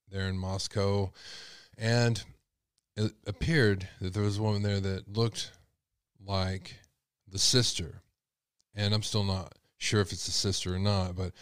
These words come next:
I do have some more pictures of the sister here, and I wanna talk about the family of Nothing Burger for a moment, if I will.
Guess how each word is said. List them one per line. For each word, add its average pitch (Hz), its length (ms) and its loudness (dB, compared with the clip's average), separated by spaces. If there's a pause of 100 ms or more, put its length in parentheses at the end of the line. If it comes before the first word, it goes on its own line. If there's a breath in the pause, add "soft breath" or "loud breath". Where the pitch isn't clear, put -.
(260 loud breath)
I - 80 -4
do 113 120 4
have 107 140 4
some 95 180 0
more 95 500 2 (440)
pictures 104 360 -2
of 95 100 -2
the 92 80 -6
sister - 460 0
here, 95 160 2
and 95 80 0
I 98 40 0
wanna 101 200 2
talk 95 340 0
about 90 280 0
the 92 60 -10
family 98 680 0 (540 soft breath)
of 90 200 -2
Nothing 98 460 2
Burger 87 580 -8 (180)
for 92 120 -4
a 90 40 2
moment, 92 340 2
if 92 120 0
I 104 60 6
will. 107 340 4